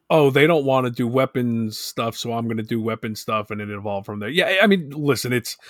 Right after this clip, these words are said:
it's mustache twirling, e-, evil for evil's sake, I agree, but at least they did acknowledge why.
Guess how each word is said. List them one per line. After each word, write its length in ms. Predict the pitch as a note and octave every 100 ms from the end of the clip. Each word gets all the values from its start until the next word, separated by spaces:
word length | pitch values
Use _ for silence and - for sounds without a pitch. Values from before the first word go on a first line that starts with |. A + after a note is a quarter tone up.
| - -
it's 180 | E3 D#3+
mustache 440 | D3 - D3 B2+
twirling, 520 | - C3 C3 B2+ B2
e-, 100 | A#2+ A#2+
evil 280 | D#3+ C#3+ C3+
for 120 | - B2
evil's 260 | A#2+ A#2
sake, 240 | - A#2 A2
I 140 | A2
agree, 360 | A2 G#2 G#2+ G#2
but 160 | A2
at 120 | D3+ G3+
least 200 | A#3 -
they 140 | G3
did 320 | B2+ - C3
acknowledge 760 | B2+ A2 G2 G2 G#2 G2+ F#2 F#2
why. 300 | F2+ F2